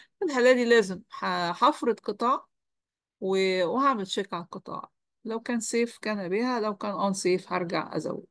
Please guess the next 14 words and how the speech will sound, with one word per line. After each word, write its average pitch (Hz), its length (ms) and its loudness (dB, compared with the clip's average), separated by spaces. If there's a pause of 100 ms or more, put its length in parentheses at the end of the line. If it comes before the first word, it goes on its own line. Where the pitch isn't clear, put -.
(120)
ما 185 100 -2
عنديش 190 300 -2
حل 185 280 2
اخر 170 360 0
كده 160 260 -4
غير. - 120 -8 (680)
لو 208 180 6
احنا 311 200 6
رحنا 294 440 8
للديزاين 226 800 4
بطريقة 202 800 -2
الالوبل 185 640 0
سيس 202 280 0
ديزاين، 202 680 -2